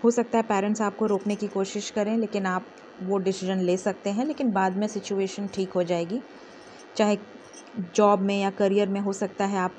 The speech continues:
कोई अलग field choose कर रहे हों, आपकी partner, अ, आपके पेरेंट्स से थोड़ा सा आपकी बहस हो जाए, इस तरह की सिचुएशन थोड़ी मुझे दिख रही है।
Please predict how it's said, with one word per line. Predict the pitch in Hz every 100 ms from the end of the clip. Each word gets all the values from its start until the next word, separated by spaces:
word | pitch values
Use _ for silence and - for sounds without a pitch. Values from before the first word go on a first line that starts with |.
| -
कोई | 202
अलग | 190 202
field | - 202 196
choose | 208 196 -
कर | 196
रहे | 190
हों, | 190 190
आपकी | 175 196
partner, | 190 175 180 196
अ, | 185 -
आपके | 180 165 - 196
पेरेंट्स | 190 180 190 202
से | 202
थोड़ा | 190 185
सा | 185 180
आपकी | 175 -
बहस | 175 170 175 180
हो |
जाए, | 170 175 185
इस | 202
तरह | 226 208
की | 208
सिचुएशन | 196 196 190 196 196
थोड़ी | 190 185
मुझे | 180 175
दिख | 170 -
रही | 180 180
है। | 214